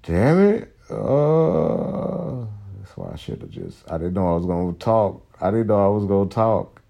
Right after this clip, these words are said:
Uh, should I even, should I even say the date of the time?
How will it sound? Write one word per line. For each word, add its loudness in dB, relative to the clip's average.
Uh, -4
should -12
I -4
even, -4
should -20
I -8
even -4
say -8
the -8
date -2
of -6
the -8
time? -6